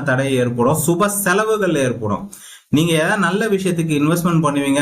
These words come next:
நிலங்கெல்லாம் வரக்கூடிய காலகட்டத்துல வந்து வாங்குவீங்க, காதல் ஏற்படும், காதல் கைகூடும். கடுமையான ப்ராப்ளத்துல இருந்தவங்க, கடுமையான வம்பு வழக்குல இருந்தவங்க,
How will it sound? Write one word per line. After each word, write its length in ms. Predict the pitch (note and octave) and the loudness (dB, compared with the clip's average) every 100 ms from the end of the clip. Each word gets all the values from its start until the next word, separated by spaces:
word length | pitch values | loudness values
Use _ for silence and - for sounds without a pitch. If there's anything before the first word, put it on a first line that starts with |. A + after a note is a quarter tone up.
| C#3+ | 0
நிலங்கெல்லாம் 540 | C#3 E3+ D#3+ C#3+ D#3 C#3 | 0 0 0 0 0 0
வரக்கூடிய 400 | D3 C3 D#3 C3+ | -2 -2 0 0
காலகட்டத்துல 640 | C3 C3+ C3+ A#2+ A#2+ A#2+ A2+ | 0 -2 -2 -2 0 0 0
வந்து 200 | A#2 C3+ | 0 2
வாங்குவீங்க, 540 | A#2 A#2+ A2+ G#2+ G#2+ G#2+ | 2 0 0 0 0 0
காதல் 440 | D#3 F#3+ G3+ E3+ | 0 0 0 -2
ஏற்படும், 460 | C3+ A#2 A#2 C#3+ D#3+ | -2 0 0 0 0
காதல் 400 | C#3 E3 F3 E3 C#3+ | 0 0 -2 -4 -2
கைகூடும். 520 | C3+ C3+ B2 A2+ A2 - _ _ _ _ _ _ | -2 0 0 0 -2 -8 _ _ _ _ _ _
கடுமையான 640 | F#3 F#3+ C4 C4 C4 C4+ C#4+ | 0 0 0 0 2 0 -2
ப்ராப்ளத்துல 640 | B3 G#3 G#3+ A3+ G#3+ G3+ F3+ | -2 0 0 -2 -2 0 2
இருந்தவங்க, 480 | E3 F3+ F3+ D#3+ B2 A2 | 2 2 2 0 -2 0
கடுமையான 580 | D3 F#3 G3+ G3 G#3 | 0 2 2 2 2
வம்பு 300 | F#3+ E3 F#3 G3 | 0 0 2 2
வழக்குல 380 | F3 D#3+ D3+ C#3 | 0 0 0 0
இருந்தவங்க, 440 | C#3+ D3 C#3 B2+ | 0 0 2 0